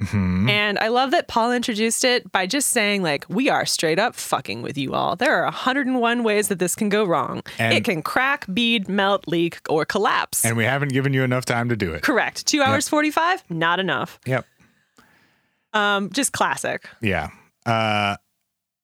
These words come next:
Speaker 1: we heard one of, well, my few notes.
Speaker 2: Okay.
Speaker 1: Helper Chigs.
Speaker 2: Oh, yes.
Speaker 1: Just racking up all the possible
Speaker 2: Yep.
Speaker 1: positive points this
Speaker 2: Yep.
Speaker 1: week.
Speaker 2: He's like, "Oh,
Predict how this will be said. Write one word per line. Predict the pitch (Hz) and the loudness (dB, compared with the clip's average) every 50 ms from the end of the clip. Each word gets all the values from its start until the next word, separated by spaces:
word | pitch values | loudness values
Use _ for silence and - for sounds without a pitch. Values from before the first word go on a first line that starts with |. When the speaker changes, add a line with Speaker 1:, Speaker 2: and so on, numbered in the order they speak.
| _ _ | _ _
Speaker 1:
we | 110 131 156 | 0 0 2
heard | 165 196 220 240 233 226 190 156 - _ _ _ _ _ _ _ _ _ _ _ _ _ _ - | 2 2 2 2 2 2 0 -2 -4 _ _ _ _ _ _ _ _ _ _ _ _ _ _ -4
one | 110 113 127 143 156 165 | 0 2 2 2 2 2
of, | 170 165 151 135 120 120 - | 0 0 0 -2 -4 -4 -2
well, | 117 117 107 98 92 - _ - - _ _ _ _ _ _ _ | 0 2 2 0 -2 -4 _ -20 -20 _ _ _ _ _ _ _
my | 117 120 120 | -2 -2 -2
few | 110 - - 113 | -2 -2 -2 -2
notes. | 95 90 82 82 - - - - - - _ _ _ - | 0 0 -2 -2 -2 -4 -4 -4 -6 -10 _ _ _ -2
Speaker 2:
Okay. | 196 185 180 - _ _ _ _ _ _ _ _ _ _ _ _ _ _ | 0 0 -2 -8 _ _ _ _ _ _ _ _ _ _ _ _ _ _
Speaker 1:
Helper | - 123 113 - 156 147 | -2 -2 0 0 -2 0
Chigs. | - - 127 113 123 135 - - - - - - - - | 0 0 0 0 0 0 -2 -2 -2 -2 -6 -8 -2 0
Speaker 2:
Oh, | 269 294 262 226 220 - _ _ - | 2 2 2 0 -4 -10 _ _ 0
yes. | 359 339 330 330 - - - | 0 2 2 0 0 -2 -2
Speaker 1:
Just | - 135 135 117 110 | 0 0 -2 0 0
racking | 123 139 135 135 131 - 135 | 0 0 0 0 0 0 0
up | 127 120 - - - - | -2 -2 -4 -6 -2 0
all | 120 120 123 123 127 127 | 2 4 4 4 2 2
the | 120 120 | 0 0
possible | 101 123 110 107 104 - - 104 98 104 101 98 95 95 95 - | 0 2 2 2 2 0 -2 -2 0 0 2 2 0 0 2 2
Speaker 2:
Yep. | - | 2
Speaker 1:
positive | 117 110 107 104 104 104 95 87 | 2 2 0 0 0 -2 -2 -2
points | - 107 98 90 87 - - | -2 -2 -2 -2 -2 -4 -4
this | - 98 | 0 0
Speaker 2:
Yep. | 220 269 | 0 0
Speaker 1:
week. | 101 87 85 82 - | 0 -2 -4 -4 -4
Speaker 2:
He's | - 110 113 | -2 0 0
like, | 123 92 - - | -2 -2 -2 0
"Oh, | - 262 302 320 240 185 165 185 | 0 2 2 2 2 0 -2 -4